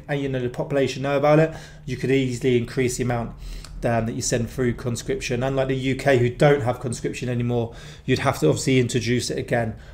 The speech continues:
um, which you'd get a bit more of a resistance to a country that's already got it. Didn't know, though, it only come in in twenty eighteen. Personally, I think Sweden is a well-equipped, well-trained military.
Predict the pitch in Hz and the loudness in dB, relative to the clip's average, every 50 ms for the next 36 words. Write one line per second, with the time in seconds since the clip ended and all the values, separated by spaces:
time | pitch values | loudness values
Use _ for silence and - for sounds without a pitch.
0 | - - - 120 117 117 120 117 117 131 - - 131 120 - 139 - 117 - 139 | -12 -6 -2 0 0 2 2 0 0 -2 -2 -4 -4 -2 -2 -2 -2 -2 0 -2
1 | - 131 123 120 117 110 113 107 120 117 120 123 120 - - 131 113 107 - - | 0 0 0 0 0 0 -2 -2 -2 0 0 0 -2 -2 -2 -2 -4 -4 -4 -4
2 | - 127 120 - 135 127 131 123 - 135 123 120 - - - 147 127 120 113 117 | -4 -4 -2 0 -2 -2 -2 -2 -4 -4 -4 -4 -4 -2 0 2 2 4 2 0
3 | 113 110 135 127 120 117 110 - - - - - - 190 196 196 220 208 208 214 | 0 2 2 2 2 2 -2 -4 -10 -16 -10 4 8 8 8 8 10 8 10 10
4 | 202 214 208 196 190 165 175 175 180 180 175 - 175 165 156 156 165 156 151 151 | 10 10 10 8 6 6 4 4 4 4 4 4 4 4 4 4 4 2 0 -2
5 | - - 165 160 156 151 151 - 143 143 143 139 131 - - 151 139 113 104 101 | -2 2 2 2 2 2 0 0 0 2 2 0 0 0 2 2 2 2 0 -4
6 | - - - - - - - - - - - - - - - - - - - - | -10 -14 -20 -20 -20 -20 -20 -20 -20 -20 -20 -20 -20 -20 -20 -20 -18 -4 2 6
7 | 175 185 175 165 - 180 180 180 180 165 156 - - - - - - - - - | 8 10 10 8 8 8 8 8 8 6 4 0 -10 -16 -18 -20 -20 -12 2 8
8 | 160 160 160 156 156 - 156 147 147 - - - 151 151 143 143 143 143 135 135 | 10 10 10 10 8 6 6 6 6 2 0 2 4 4 6 6 6 4 4 2
9 | - - 135 - 139 120 120 135 151 147 147 143 143 - 143 135 135 135 - 135 | -2 -4 -2 0 0 2 4 6 6 6 6 4 2 2 2 2 2 2 -2 -2
10 | 127 123 143 139 135 139 135 - 143 131 131 127 117 117 120 139 135 135 135 131 | 2 4 6 6 6 6 4 4 4 4 4 2 0 0 0 2 4 4 2 2
11 | - - 135 131 131 127 127 120 | 4 6 6 6 6 6 2 -2